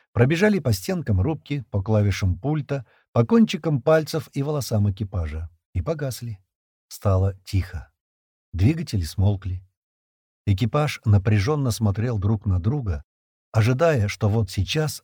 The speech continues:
в эту самую секунду... Первым нарушил молчание командир. "Да нет, мужики, все уже. Чтобы антивещество вошло в соприкосновение с веществом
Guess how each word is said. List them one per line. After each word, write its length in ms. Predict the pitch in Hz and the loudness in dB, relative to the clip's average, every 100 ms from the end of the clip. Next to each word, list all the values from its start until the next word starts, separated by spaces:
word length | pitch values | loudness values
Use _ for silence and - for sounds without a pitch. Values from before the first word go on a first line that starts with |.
| - | -6
в 100 | 101 | 0
эту 200 | 131 113 | 2 2
самую 480 | 104 - 123 104 87 | -2 0 4 4 2
секунду... 680 | - 87 170 185 135 80 - _ _ _ _ _ _ _ _ _ _ - | -2 -6 -2 0 0 -2 -6 _ _ _ _ _ _ _ _ _ _ 2
Первым 320 | 98 113 147 | 4 4 2
нарушил 400 | 156 127 104 131 | 0 0 -2 -4
молчание 480 | 131 131 - 90 90 | -6 -4 -2 0 0
командир. 500 | 95 95 92 78 76 _ _ _ _ _ _ | 0 0 0 -2 -8 _ _ _ _ _ _
"Да 180 | - 98 | -2 4
нет, 220 | 104 113 | 6 4
мужики, 600 | 120 127 143 131 117 76 - | 2 0 0 0 0 0 -6
все 300 | - 113 98 | 0 4 4
уже. 400 | 92 104 151 127 _ _ _ _ _ | 4 0 -2 -6 _ _ _ _ _
Чтобы 560 | - - 120 113 117 - | -20 0 4 6 4 2
антивещество 840 | - 117 113 117 113 117 107 123 117 | 2 4 4 2 2 0 -2 0 2
вошло 340 | 101 - 123 | 2 0 -2
в 80 | 110 | -2
соприкосновение 840 | 104 107 101 101 110 104 117 110 | -4 -2 -2 -2 2 4 4 4
с 100 | 98 | 2
веществом 680 | 107 95 98 - 113 165 120 | -2 -2 -4 -2 2 2 0